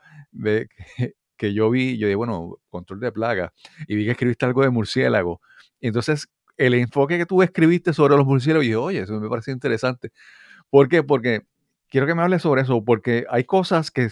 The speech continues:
que la gente son, obviamente son molestosas en su hogar, ¿verdad? Pero, pero son necesarias.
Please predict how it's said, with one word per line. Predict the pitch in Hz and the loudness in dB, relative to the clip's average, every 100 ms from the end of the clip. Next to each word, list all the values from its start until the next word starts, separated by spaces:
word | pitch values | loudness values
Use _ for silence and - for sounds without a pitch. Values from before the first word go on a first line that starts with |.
| - | -2
que | 120 | -2
la | |
gente | 107 117 151 | -2 -4 -4
son, | 151 151 175 _ _ _ _ _ - 98 | -2 -2 -4 _ _ _ _ _ -18 -16
obviamente | - 110 120 147 - 107 | -2 0 2 -2 -2 -4
son | - 151 113 131 127 107 95 - _ _ | -2 -2 -2 -6 -6 -8 -10 -18 _ _
molestosas | 113 104 92 - 127 151 143 | -6 -4 -6 0 0 2 0
en | 117 | 0
su | 110 | 0
hogar, | 90 123 117 104 _ | 2 2 0 -6 _
¿verdad? | - 85 135 117 87 92 _ _ _ _ _ _ | -12 -10 -10 -12 -16 _ _ _ _ _ _ _
Pero, | - 104 95 | -2 -2 -2
pero | 107 98 | -4 -4
son | - 113 | -4 -2
necesarias. | 131 101 - 139 113 | -2 -4 -2 -2 -2